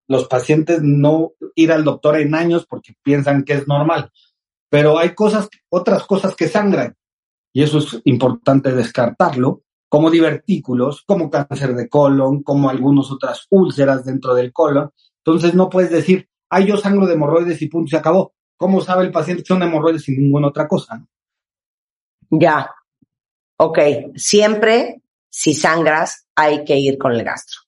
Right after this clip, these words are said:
Speaker 1: Y yo creo que de arriba de los sesenta años, podría decir, Marta, que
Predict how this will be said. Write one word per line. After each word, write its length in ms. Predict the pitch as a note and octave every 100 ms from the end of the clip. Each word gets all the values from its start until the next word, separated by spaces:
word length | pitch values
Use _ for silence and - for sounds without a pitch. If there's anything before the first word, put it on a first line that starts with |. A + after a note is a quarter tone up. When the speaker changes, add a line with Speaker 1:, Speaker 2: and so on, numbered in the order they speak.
| _ _ _ _ _ _ _ _ _ - - - -
Speaker 1:
Y 180 | D#3+
yo 180 | D#3 G#3+
creo 260 | A3 A3 G3+
que 300 | G3 D#3+ -
de 180 | E3 E3
arriba 460 | D3+ D#3+ F3+ G3
de 80 | G3
los 220 | E3 -
sesenta 460 | - C#3+ E3+ F3 E3+
años, 440 | F3 G#3+ C4+ - _ _ _ -
podría 320 | C3+ C#3 E3
decir, 340 | E3 - E3
Marta, 400 | D#3+ D#3+ D#3 F#3+ -
que 220 | C#3